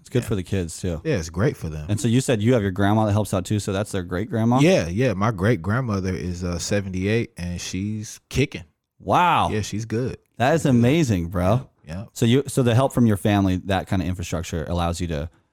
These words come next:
Speaker 1: have kids, be a dad, and also kinda
Speaker 2: Yeah,
Speaker 1: chase these
Speaker 2: yeah,
Speaker 1: other
Speaker 2: I
Speaker 1: things
Speaker 2: see,
Speaker 1: you're up to.
Speaker 2: you know, I, sometimes I see people struggle with kids, and all I could think about, 'cause they're not expensive,
Speaker 1: Mm-hmm.
Speaker 2: right?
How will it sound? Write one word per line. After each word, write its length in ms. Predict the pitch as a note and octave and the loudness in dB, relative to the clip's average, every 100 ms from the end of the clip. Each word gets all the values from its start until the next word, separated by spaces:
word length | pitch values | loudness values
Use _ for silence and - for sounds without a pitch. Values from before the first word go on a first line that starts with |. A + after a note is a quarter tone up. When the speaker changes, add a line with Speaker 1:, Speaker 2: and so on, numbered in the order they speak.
| - | -6
Speaker 1:
have 200 | F#2 F2+ | -6 -2
kids, 260 | G2 F2 E2 | -2 -2 -2
be 140 | F2+ | -4
a 40 | |
dad, 280 | E2+ E2 D#2+ | -2 -2 -2
and 100 | D#2+ | -2
also 240 | D#2 D#2 E2+ | -4 -6 -6
kinda 160 | G2+ | -4
Speaker 2:
Yeah, 220 | F#2 E2+ E2 | -2 -4 -4
Speaker 1:
chase 200 | F2+ E2 | -4 -2
these 100 | F#2 | -2
Speaker 2:
yeah, 60 | F2+ | -2
Speaker 1:
other 100 | E2 | -2
Speaker 2:
I 120 | G2 | -4
Speaker 1:
things 120 | - | -4
Speaker 2:
see, 60 | - | -4
Speaker 1:
you're 60 | G#2+ | -4
up 60 | - | -6
to. 100 | - | -8
Speaker 2:
you 80 | G#2 | -4
know, 80 | F#2 | -4
I, 80 | G#2 | -4
sometimes 440 | - A2+ A#2 G2+ | -4 -6 -4 -2
I 80 | G2 | -4
see 180 | - G2+ | -2 -2
people 340 | G#2+ - F2 | -2 -2 -4
struggle 420 | - F#2+ F#2 F#2+ F2+ | -2 0 0 0 -4
with 160 | F2 | -6
kids, 580 | - G2 F#2+ F#2+ - - _ _ _ _ _ _ | -6 -2 0 -2 -4 -12 _ _ _ _ _ _
and 140 | - G2 | -4 0
all 140 | G#2 | 2
I 120 | G2+ G2+ | 2 0
could 200 | G#2 - | -4 -4
think 220 | G#2+ G2+ | -2 -2
about, 420 | F2 F2 F2 - | -2 0 -2 -2
'cause 140 | - B2 | -2 2
they're 140 | E3+ | 2
not 200 | F3+ F3 | 2 0
expensive, 760 | - - - A#2 C#3 - - - _ _ F#2+ | -2 -6 -2 -2 -2 -6 -14 -18 _ _ -4
Speaker 1:
Mm-hmm. 160 | F#2+ | 0
Speaker 2:
right? 240 | F#2+ B2+ | 2 0